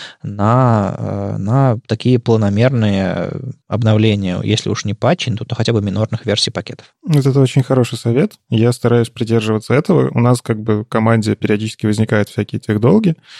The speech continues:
Speaker 2: Ну, наверное, повезло, наверное, с менеджерами в этом плане, но к ним можно прийти и сказать: «Мы следующую неделю хотим потратить на техдолг», но тут нужно обосновать с точки зрения, а что им от этого?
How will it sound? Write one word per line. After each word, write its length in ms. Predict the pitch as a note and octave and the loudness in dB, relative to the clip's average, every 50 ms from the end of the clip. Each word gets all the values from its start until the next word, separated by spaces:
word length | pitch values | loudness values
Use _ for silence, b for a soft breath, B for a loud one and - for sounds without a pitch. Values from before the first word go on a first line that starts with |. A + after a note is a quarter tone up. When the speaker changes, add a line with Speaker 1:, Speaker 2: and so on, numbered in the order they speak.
| B B B B B - | B B B B B -8
Speaker 2:
Ну, 200 | - B2+ C#3+ D3 | 0 2 2 4
наверное, 440 | B2+ B2 B2 C3 B2 A#2 A#2 A2 G#2+ | 4 4 4 4 4 4 4 2 0
повезло, 440 | - - A2 A2 A2+ G#2+ A#2 A2+ | 0 0 0 2 2 2 2 0
наверное, 380 | G#2 G2+ G2+ G2 G2 G2 G2+ G2+ | 2 0 0 -2 -2 -4 -4 -8
с 100 | - - | -4 0
менеджерами 520 | C#3 F3 A3+ A3+ E3+ C#3+ C3 A2+ G#2 G2+ | 2 4 4 4 4 4 4 4 2 4
в 40 | F#2+ | 2
этом 200 | G2 - G#2 G2 | 0 -2 -4 -6
плане, 320 | - G#2+ G2+ G2 G2+ G2+ - | -4 -4 -2 -2 -2 -2 -2
но 460 | - A#2 A2+ A2 A2 A2 G#2+ - D3+ C#3+ | -2 -2 0 2 2 2 2 0 -4 -8
к 120 | - - - | -10 -2 0
ним 120 | C3+ B2+ | 2 4
можно 300 | A#2+ B2 C3 A#2+ G#2+ G#2+ | 4 4 4 4 2 0
прийти 340 | - - A2 G#2 - - A2 | 0 0 -4 -2 0 0 0
и 40 | A2 | 0
сказать: 460 | - - C3+ A#2 A2+ G#2 F#2+ - - _ - | 0 -2 -2 0 2 0 0 -2 -8 _ -4
«Мы 420 | C#3+ A2+ A2 A#2+ C3 B2+ A#2+ A2 - | -2 0 2 4 4 4 2 0 -2
следующую 500 | - - A2+ A2+ A2 G#2+ - - A2 G2+ | -4 -4 -4 -2 -2 -4 -2 -2 -2 0
неделю 380 | G2+ G2 G2 B2 F3 G3 C#3+ | 0 0 2 2 4 4 4
хотим 340 | - - G#2 - - A#2 A2+ | 2 0 -4 -2 0 -2 0
потратить 440 | - A2+ G#2 G#2+ G#2+ G#2 - - - | 0 -2 0 0 -2 -2 -2 -4 -4
на 100 | A2+ G2 | -4 -4
техдолг», 520 | - - G#2 G2 G2+ A#2 D#3 G#3+ - - B B B B B B | -2 -2 -4 -2 0 2 2 2 2 0 B B B B B B
но 80 | - A3 | -4 0
тут 160 | - G3 - | 0 2 4
нужно 200 | E3+ D#3 D3 C#3+ | 4 4 4 4
обосновать 460 | C3 A#2+ B2+ - - A#2 A#2 C#3 D#3+ | 2 2 0 0 2 2 2 2 2
с 40 | - | 0
точки 260 | - C3 - - - | -2 -4 -2 -2 -2
зрения, 320 | G2 G#2 A#2 C#3 C#3+ A#2+ G#2 | 0 2 2 2 4 2 2
а 120 | - A2+ | 0 -2
что 280 | - - - B2 B2+ B2+ | -6 -4 0 2 2 2
им 260 | - - B2 G#2+ G#2 | 4 2 2 2 2
от 100 | F#2+ - | 0 0
этого? 400 | G#2 F#2+ - - G2 F#2+ G#2 B2+ | -2 -4 -4 -6 -8 -6 -8 -10